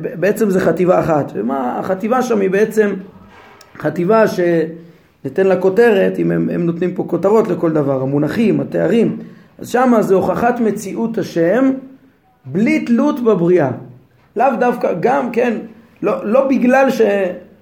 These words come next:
שהעולם מחודש. כן, אנחנו נראה שהכלם, מה זה פרקי הכלם? הכלם זה תיאולוגים, אה, מוסלמים בזמן הרמב"ם, אה, מותקלימון, המדברים, ככה קראו להם הראשונים. הם, אה,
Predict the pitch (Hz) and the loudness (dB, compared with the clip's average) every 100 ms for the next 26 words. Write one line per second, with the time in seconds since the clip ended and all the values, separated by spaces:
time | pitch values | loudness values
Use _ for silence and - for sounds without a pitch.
0 | _ _ 185 185 196 202 170 180 160 127 | _ _ 0 2 2 0 -2 0 0 -2
1 | - - - _ _ _ _ _ 165 185 | -8 -20 -20 _ _ _ _ _ 0 2
2 | 165 175 240 285 269 233 - 160 - - | 0 -4 -6 -2 0 2 2 0 0 2
3 | 190 254 202 208 180 190 190 175 160 185 | 4 4 2 0 0 0 0 -4 -2 -2
4 | 160 160 143 143 175 - - - - 143 | 0 0 0 0 -4 -10 -18 -20 -14 -8
5 | - 220 277 254 190 185 190 180 208 226 | -2 0 2 0 0 0 0 2 4 2
6 | 185 185 180 175 175 170 185 180 240 208 | 2 -2 0 -2 -2 -4 -4 0 0 0
7 | 175 170 214 226 269 269 226 233 247 - | -2 -2 -2 -2 0 2 2 2 -2 -8
8 | - _ _ _ _ - 151 147 151 156 | -18 _ _ _ _ -10 -6 -4 -2 -4
9 | - 151 175 226 254 190 151 151 160 214 | -4 -2 0 0 0 0 0 0 2 0
10 | 202 190 175 185 165 147 156 156 170 156 | 0 -2 -2 -4 -6 -6 -4 -2 0 0
11 | 147 151 151 170 170 - - - - - | -2 -2 -2 0 0 -2 -8 -16 -20 -20
12 | _ - 175 185 185 180 175 175 170 160 | _ -2 0 2 2 2 2 2 2 0